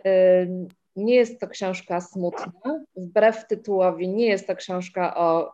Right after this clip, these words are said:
chorobie śmiertelnej ani żadnej innej właściwie. E, i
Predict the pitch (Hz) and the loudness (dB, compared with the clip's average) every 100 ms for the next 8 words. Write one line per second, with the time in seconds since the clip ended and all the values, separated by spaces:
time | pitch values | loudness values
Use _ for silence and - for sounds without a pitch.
0 | _ - 190 180 156 160 175 254 311 _ | _ 0 2 2 2 0 0 0 -4 _
1 | - - 185 180 180 180 180 180 175 180 | -18 0 0 0 -2 0 0 -2 -4 -6
2 | 180 202 190 185 180 220 170 151 160 165 | -4 -2 -2 -2 -4 -4 -4 -6 -8 -8
3 | 170 - 151 175 277 - - _ _ _ | -10 -12 -4 -2 -2 -8 -20 _ _ _
4 | _ _ _ - 180 175 175 175 170 - | _ _ _ -4 0 0 0 0 -2 -8
5 | _ - 208 208 214 220 | _ -6 -4 -2 -4 -6